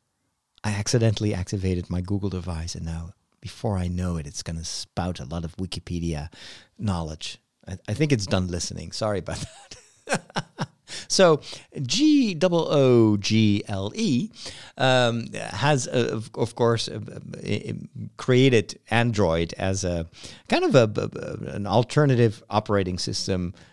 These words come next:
that was very similar in the beginning to, uh, I O S. Um, but then it, it, it, it developed and s-,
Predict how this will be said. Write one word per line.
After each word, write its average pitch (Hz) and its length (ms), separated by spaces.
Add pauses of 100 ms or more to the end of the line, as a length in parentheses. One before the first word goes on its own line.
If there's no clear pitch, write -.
(160)
that - 160
was - 300
very 139 320
similar 92 580
in 90 100
the 85 60
beginning 85 360
to, 85 340
uh, 78 200 (180)
I 95 200
O 76 80
S. 98 320 (920)
Um, 101 260
but 107 100
then 143 160
it, 139 160
it, 135 180
it, 151 180
it 190 140
developed 175 500
and 131 260
s-, - 300